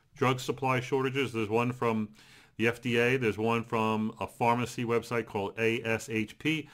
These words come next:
Both of them note that sulfasalazine is in short supply currently. The, uh, pharmacy website says it's going to come back with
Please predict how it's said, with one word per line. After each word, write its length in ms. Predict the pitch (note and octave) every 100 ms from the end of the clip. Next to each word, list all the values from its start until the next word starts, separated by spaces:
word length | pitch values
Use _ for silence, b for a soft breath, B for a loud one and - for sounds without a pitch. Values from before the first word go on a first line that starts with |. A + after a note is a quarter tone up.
| B B B
Both 220 | - D#3+ E3+
of 120 | C3
them 380 | A#2+ A#2 A#2+ A#2+
note 320 | C3 B2+ C3
that 120 | A2
sulfasalazine 800 | - C3 A#2+ A#2 A#2 A#2 G#2+ G#2+
is 200 | B2 C#3+
in 100 | E3
short 300 | - C#3 B2+
supply 360 | A#2+ B2 A#2 A2+
currently. 640 | - A2+ A#2 A#2 A2+ A2 B B B B
The, 460 | A2 G#2 G#2 G2+ G#2
uh, 160 | G#2 G2+
pharmacy 640 | C#3 C#3+ D3+ C3 C3+ C3+
website 420 | C3 B2+ B2+ B2
says 340 | A#2+ B2 A#2 A2
it's 120 | -
going 200 | B2 A#2
to 80 | A#2
come 320 | - A2 G#2+
back 320 | A2+ B2 B2+
with 260 | A2+ G#2+